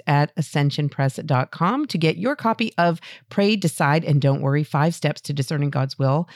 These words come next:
Um, we had Jackie Angel, one of the co-authors, along with Mike, Father Mike Schmitz and her husband, Bobby Angel,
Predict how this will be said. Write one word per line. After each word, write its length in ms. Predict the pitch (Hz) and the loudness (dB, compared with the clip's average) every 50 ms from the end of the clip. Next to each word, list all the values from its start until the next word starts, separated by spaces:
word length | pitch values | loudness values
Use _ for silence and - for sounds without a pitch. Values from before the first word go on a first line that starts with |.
| - - - - - _ _ | -20 -20 -20 -20 -20 _ _
Um, 480 | - - 190 160 147 143 143 143 147 151 - | -4 0 2 4 4 4 4 2 2 0 0
we 160 | 156 151 160 | 2 2 4
had 180 | 151 160 147 131 | 4 4 2 2
Jackie 440 | - 147 139 135 - - 151 156 - | 2 2 2 2 0 -2 -2 -2 0
Angel, 380 | - 143 143 143 135 139 143 160 | 2 2 4 4 4 2 0 0
one 160 | 160 143 139 | 2 2 2
of 100 | 139 131 | 0 0
the 140 | - 139 135 | 0 -2 -2
co-authors, 640 | - - - 143 - 147 143 127 123 - 156 165 - | -2 -2 -2 -2 0 0 0 0 0 -2 -4 -2 -2
along 320 | 143 135 135 135 135 139 | -2 0 0 0 0 0
with 200 | 135 135 123 - | 0 -2 -2 -2
Mike, 260 | 160 135 131 131 - - - - - _ | -2 -2 -2 -2 -4 -8 -14 -16 -10 _
Father 200 | - 139 139 135 | -4 -2 0 0
Mike 180 | 131 135 135 | 0 0 -2
Schmitz 400 | - - 196 196 202 196 - - - - | -2 -2 -2 -2 -2 -4 -8 -14 -12 -6
and 220 | - 135 135 139 135 | -4 -2 -2 -2 -4
her 240 | - - 139 131 | -6 -6 -6 -4
husband, 580 | 127 - - 156 147 139 - - 147 139 135 - - | -4 -2 -2 -2 -4 -4 -4 -2 -2 -2 -2 -2 -2
Bobby 300 | 180 208 247 285 294 233 | 0 0 0 0 0 0
Angel, 460 | 190 180 180 185 170 180 180 190 190 | 2 4 4 4 4 4 2 2 0